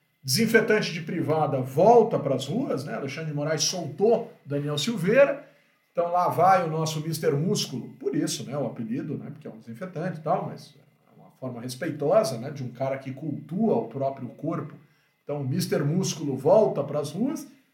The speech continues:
né, volta pro mandato, mas tem medidas cautelares, então não pode voltar pras redes sociais. Então, o ministro Alexandre de Moraes,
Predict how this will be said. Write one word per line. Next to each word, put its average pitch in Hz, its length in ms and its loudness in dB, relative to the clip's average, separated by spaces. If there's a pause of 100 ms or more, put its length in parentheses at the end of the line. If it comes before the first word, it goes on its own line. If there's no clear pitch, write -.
(400)
né, 190 120 -8
volta 151 360 2
pro 180 140 -6
mandato, 277 580 2 (420)
mas 208 300 2
tem 247 180 0
medidas 254 460 4
cautelares, 226 760 4
então 160 200 -2
não 185 160 -2
pode 190 220 6
voltar 208 340 6
pras 208 220 2
redes 196 240 2
sociais. - 640 -2 (400)
Então, 151 200 0
o 180 60 -2
ministro 175 380 -2
Alexandre 175 360 0
de 185 40 -2
Moraes, 202 580 4